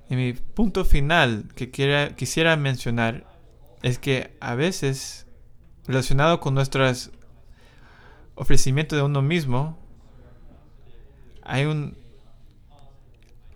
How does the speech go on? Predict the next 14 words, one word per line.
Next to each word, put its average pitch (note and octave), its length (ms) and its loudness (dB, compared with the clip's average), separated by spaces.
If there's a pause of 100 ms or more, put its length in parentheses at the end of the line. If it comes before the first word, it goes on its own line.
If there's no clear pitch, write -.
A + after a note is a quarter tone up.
(160)
hay C3+ 220 -4
una D3+ 320 -2
preocupación D3+ 800 2
que B2 640 -2
el B2 120 -2
resultado D3 560 8
no C#3 140 0
será C#3 500 2
positivo C3 680 2
y A#2 40 -6
puede C3+ 220 8
ser C3+ 180 -2
pos-, - 300 -6
negativo. B2+ 800 -4